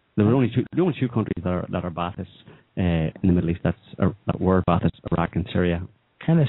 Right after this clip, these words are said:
Speaker 2: sounds like a party that should show up in France.
Speaker 1: Yeah, and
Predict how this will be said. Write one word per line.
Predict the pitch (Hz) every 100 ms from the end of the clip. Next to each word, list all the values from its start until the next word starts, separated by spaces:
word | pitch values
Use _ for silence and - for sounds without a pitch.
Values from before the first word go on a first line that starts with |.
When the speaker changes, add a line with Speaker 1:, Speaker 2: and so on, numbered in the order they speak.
| -
Speaker 2:
sounds | 143 131
like | 131
a | 110
party | - 127 123
that | 117
should | 110 120 -
show | 127
up | 117
in | 107 104
France. | 104 - 123 - -
Speaker 1:
Yeah, | 143 156 87 - _ _
and | 120 113 113 110